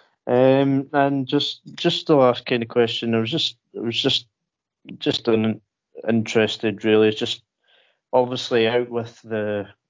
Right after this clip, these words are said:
out with the, obviously playing golf and the social aspect of it. What, what, what's the kinda, what, what's, what's your kinda ideal kind of day in the life of gear?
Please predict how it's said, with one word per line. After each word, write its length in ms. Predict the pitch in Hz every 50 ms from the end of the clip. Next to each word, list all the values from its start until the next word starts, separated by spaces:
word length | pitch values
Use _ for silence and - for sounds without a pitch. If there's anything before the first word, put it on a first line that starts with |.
| _ -
out 180 | 117 117 110 -
with 180 | 113 107 107 - - _ _
the, 180 | - 110 110 104 -
obviously 340 | 117 107 110 - - 117
playing 400 | 113 - - 127 120 113 110 104
golf 400 | - 113 107 107 107 107 104 -
and 120 | 117 107 101
the 60 | 101
social 500 | - - 135 127 117 - - 117 104 101 101
aspect 580 | 107 101 - - _ _ - 110 110 117 _ _ -
of 100 | 107 104
it. 240 | 110 107 104 104 -
What, 340 | - - 117 117 113 - -
what, 240 | 117 117 117 117 -
what's 260 | 117 120 113 - -
the 160 | 123 117 117 _ _ _
kinda, 480 | - 117 113 113 107 113 113 110 107 - _ _ _ _ _ _ _ _ _ _ _ _ _ _
what, 380 | 139 139 143 147 139 - - - _
what's, 840 | - - - 135 - - 135 143 147 143 147 143 127 - - - - - _ _
what's 340 | - 170 151 147 147 - 139
your 80 | 127
kinda 1080 | 113 - - 135 135 131 127 131 131 131 127 127 123 123 123 120 120 117 117 117 117 - _ _ _ -
ideal 540 | 127 131 127 123 120 120 131 127 131 131 123
kind 420 | 127 - - 127 127 123 113 117
of 320 | 120 120 117 113 117 - _ _ _ _ _ _ _ _
day 760 | - 131 127 127 127 131 131 135 135 127 123 123 123 120 - - - -
in 160 | 127 123 120
the 100 | 120 117
life 320 | 110 123 120 117 117 -
of 100 | 135 110
gear? 360 | 113 123 123 127 127 117 113